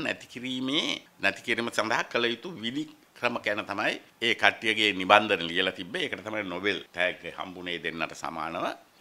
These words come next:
මේකේ මොනවද මේ අය කියලා තිබ්බේ? පළවෙනි දේ තමයි කියලා තිබ්බේ දුප්පත්කම නැති කරන්න ඕන නම් එයාට ප්‍රාග්ධනය සපයන ශක්තිමත් ආයතනයක්. සමෘද්ධි ව්‍යාපාරයේ සමෘද්ධි බැංකුව එක්දාස් අනූවක් තියෙනවා. දෙක තමයි කිව්වේ මේ මිනිස්සු ගිහලා ණය වෙන,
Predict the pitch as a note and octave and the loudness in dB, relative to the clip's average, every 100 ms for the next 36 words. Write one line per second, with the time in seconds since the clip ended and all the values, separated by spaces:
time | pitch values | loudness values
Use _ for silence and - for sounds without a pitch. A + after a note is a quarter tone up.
0 | - A#2 F3 G3 F3+ G#3 G#3 F#3+ F3+ F3 | -8 0 0 0 2 4 4 4 2 2
1 | G3 A#3 C#3+ F2+ - - - - A#2 - | 0 0 0 -6 -10 -16 -12 2 2 2
2 | D3+ D#3 C3 A#2 G#2+ A2+ G#2 G2 G2 G2+ | -2 0 0 0 -2 -2 -4 -8 -8 -10
3 | F#2+ A2+ - - - - G#2+ C3+ - G#2 | -8 -6 -8 -10 -20 -12 -4 -2 -2 -2
4 | G2 G#2+ B2 F2+ E2 E2+ E2 F2 E2+ F2 | -2 -2 0 0 0 -2 0 2 4 2
5 | E2+ - A#2 A#2 F#2+ E2 - D#2+ D#2+ - | 0 0 0 2 0 0 -2 -6 -8 -10
6 | - - - E2+ - - C2+ - - - | -12 -12 -12 -12 -8 -8 -8 -12 -20 -20
7 | - _ - F#2 G#2+ A#2 G2 F#2 G2 - | -20 _ -10 -4 -4 -4 -2 2 2 2
8 | G#2+ A#2+ - D#2+ G2+ A2 F#2+ E2 E2 A#2 | 0 -2 -4 -4 -6 -8 -6 -6 -6 -8
9 | E2 E2 F2 G#2+ - - E2+ F#2 - - | -8 -4 -4 -4 -8 -8 -8 -8 -10 -18
10 | - - - G#2 F#3 E3+ C3+ F#2 E2 F2+ | -20 -20 -6 -2 -2 -6 -8 -10 -8 -10
11 | D#2+ C#3+ - - - - A#2 D#3+ A3 B3+ | -8 -10 -12 -16 -16 -8 0 0 0 -2
12 | G#3+ G3 C4 A#3 C#3 B2 F3 A#3 D3 | -2 0 2 2 8 10 12 12 10